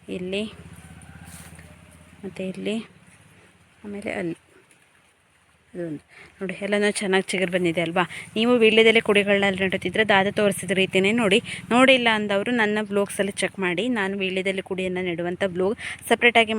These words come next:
ಮಾಡಿದ್ದೀನಿ. ಬೇಕು ಅಂದವರು ಚೆಕ್ ಮಾಡಿ ವಿಡಿಯೋವನ್ನು ನೋಡಿ ಆಯ್ತಾ ಗೈಸ್? ಆಮೇಲೆ ಫ್ರೆಂಡ್ಸ್, ನಮ್ಮನೆ ಜಂಬೆ ಹಣ್ಣಿನ ಮರಕ್ಕೆ ಎಷ್ಟೆಲ್ಲ ಹೂ ಬಿಟ್ಟಿದೆ ಅಂತೀರಿ. ಇಲ್ಲಿ ನೋಡಿ, ಕೆಳಗಡೆ ಎಲ್ಲ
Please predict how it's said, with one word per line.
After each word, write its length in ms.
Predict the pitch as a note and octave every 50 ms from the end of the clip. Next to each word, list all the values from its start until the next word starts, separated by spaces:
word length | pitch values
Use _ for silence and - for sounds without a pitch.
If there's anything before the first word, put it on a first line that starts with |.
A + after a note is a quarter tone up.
| A3
ಮಾಡಿದ್ದೀನಿ. 460 | G#3+ A3 G#3+ G3+ G3+ G3 G3+ G#3+ C4+ D4+ - - _ _ _ _ _ _ _ _ _ _ _ _ _ _ _ _ _ _ _ - G3 G3+ A3
ಬೇಕು 240 | A#3 A#3+ _ - C#4 A3 G#3+
ಅಂದವರು 360 | G3+ G3 F#3+ F#3 F3+ G3 A#3+ D4 - - - G#3+ F#3 -
ಚೆಕ್ 180 | G#3+ G3 _ _ F#3 F#3
ಮಾಡಿ 220 | F3+ F3+ F#3 C4 D4 - - - - - - - - - - - - - - - _ _ -
ವಿಡಿಯೋವನ್ನು 440 | G#3+ F#3+ G#3 F#3+ F3+ F3+ F#3 G#3 A#3+ - - - - G#3+
ನೋಡಿ 160 | G3 F#3 F3 F3
ಆಯ್ತಾ 160 | E3+ - F3 E3+
ಗೈಸ್? 220 | F3 E3 E3 - - - - - - _ _ _ _ _ _ _ _ _ _ _ _ _ _ _ _ _ _ _ _ _ _ _ _ _ _ _ _ _ _ _ _ _ _ _ _ -
ಆಮೇಲೆ 220 | A3+ A#3+ C4 C#4 C#4 -
ಫ್ರೆಂಡ್ಸ್, 240 | C4+ B3+ C4 C4 - A#3
ನಮ್ಮನೆ 280 | A3+ A3 A3+ A#3+ B3 B3+ B3+ G#3+ F#3+ G#3+
ಜಂಬೆ 340 | G#3+ G#3 G#3+ A3+ A#3+ C4 C4 C4
ಹಣ್ಣಿನ 300 | B3+ B3 A#3+ A#3+ A#3+ A#3
ಮರಕ್ಕೆ 280 | A3+ A3 A3 - - G#3+ G#3+ G#3 G#3
ಎಷ್ಟೆಲ್ಲ 400 | G#3 - - _ B3 B3 C4 C4 C4 A#3+
ಹೂ 80 | A#3+ A#3+ A3+ G#3
ಬಿಟ್ಟಿದೆ 320 | A3 _ - G#3 G3 G#3 F#3+
ಅಂತೀರಿ. 320 | F#3 F#3+ F3+ - F#3 F3+ F#3 F#3
ಇಲ್ಲಿ 100 | F#3+ G#3
ನೋಡಿ, 140 | G#3 F#3+ - - - - - - - - _ -
ಕೆಳಗಡೆ 380 | - F#3+ F3 F#3 F#3+ G3 F#3+ G3+ G3
ಎಲ್ಲ 120 | G3 G3+